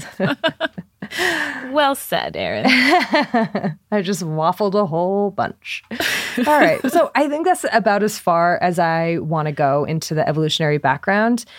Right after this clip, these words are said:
Speaker 2: Mm-hmm.
Speaker 1: Just a little bit of a sampler, a little taste. So allow me to wrap up extremely quickly by saying that the second half of the twentieth century was filled with refining our knowledge of systemic lupus erythematosus research,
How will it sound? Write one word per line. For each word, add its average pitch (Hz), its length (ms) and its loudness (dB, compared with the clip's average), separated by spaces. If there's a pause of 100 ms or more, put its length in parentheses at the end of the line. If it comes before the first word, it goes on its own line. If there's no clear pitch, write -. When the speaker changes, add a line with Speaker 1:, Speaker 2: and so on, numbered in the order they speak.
Speaker 2:
Mm-hmm. 220 120 -2
Speaker 1:
Just 196 300 0
a 185 80 2
little 202 360 2
bit 208 140 2
of 196 80 0
a 196 80 2
sampler, 160 580 -2
a 156 60 0
little 156 200 -2
taste. 143 560 -4 (420)
So 226 600 2 (180)
allow 233 480 2
me 277 140 2
to - 140 -4
wrap 170 320 2
up 156 220 -2
extremely 175 760 0
quickly 254 420 -4
by 202 200 2
saying 262 420 2
that 220 160 2
the 220 60 -4
second 359 380 -2
half 151 300 0
of 196 80 -4
the 196 80 -2
twentieth 277 340 0
century 180 340 0
was 208 200 0
filled 262 240 -2
with 262 220 0
refining 277 540 0
our 214 100 2
knowledge 202 420 0
of 139 240 -2
systemic 247 540 -4
lupus 226 480 0
erythematosus 202 840 0
research, 156 540 -2